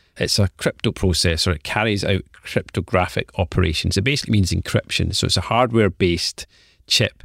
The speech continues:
that provides security functions on the computer. And what I had to do, so my machine failed the Windows eleven upgrade compatibility checker, despite it being a pretty high-spec, recently up-to-date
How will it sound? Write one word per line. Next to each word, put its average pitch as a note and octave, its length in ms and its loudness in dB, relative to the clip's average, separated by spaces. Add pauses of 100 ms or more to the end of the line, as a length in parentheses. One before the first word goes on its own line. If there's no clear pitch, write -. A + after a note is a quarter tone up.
(220)
that - 100 0
provides F2+ 380 2
security F2+ 560 0
functions E2+ 560 0
on F2 160 2
the E2+ 80 0
computer. - 480 -4 (200)
And G2+ 380 0 (260)
what - 160 4
I B2+ 120 2
had C3 220 -2
to F#2+ 100 0
do, F2 420 2
so G#2+ 160 2
my A2+ 180 4
machine G#2+ 320 2
failed G2 720 0
the F#2+ 120 4
Windows F2 540 4 (120)
eleven F2 340 0
upgrade E2+ 380 -4
compatibility E2+ 580 0
checker, - 320 -2
despite - 480 0
it F2 180 -10
being F#2 240 6
a E2+ 60 0
pretty - 400 -2
high-spec, F#2+ 800 -2 (160)
recently G#2 420 2
up-to-date - 720 -4